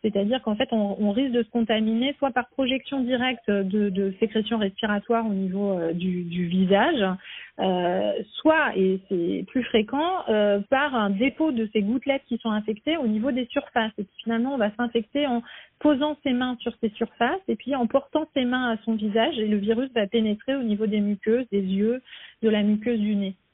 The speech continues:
Donc, en fait, de ces éléments-là découlent vraiment les mesures de, de prévention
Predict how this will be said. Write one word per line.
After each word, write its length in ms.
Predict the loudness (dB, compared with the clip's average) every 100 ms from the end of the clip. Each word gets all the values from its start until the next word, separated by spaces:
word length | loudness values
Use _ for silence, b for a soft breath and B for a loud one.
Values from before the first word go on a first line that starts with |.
| _ b b b -2
Donc, 180 | 0 0 -6 _ -4
en 100 | 0
fait, 220 | 0 0 -4
de 200 | -2 0 0
ces 220 | 0 2
éléments-là 720 | 0 0 0 -2 -2 -2 -2 -2
découlent 540 | 0 -2 -2 -4 -2
vraiment 260 | 0 0 0
les 120 | 0
mesures 360 | 0 0 0
de, 180 | 0 0
de 160 | 0 -2
prévention 720 | 0 0 0 0 -2 -4